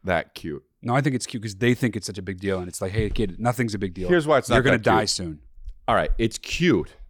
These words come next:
Speaker 1: but here's what the overwhelming thing is.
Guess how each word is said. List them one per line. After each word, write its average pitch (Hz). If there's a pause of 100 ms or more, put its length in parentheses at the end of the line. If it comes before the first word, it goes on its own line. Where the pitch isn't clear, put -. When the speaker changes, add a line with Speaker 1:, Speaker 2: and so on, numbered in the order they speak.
Speaker 1:
but 104
here's 139
what 131
the -
overwhelming 101
thing 73
is. 76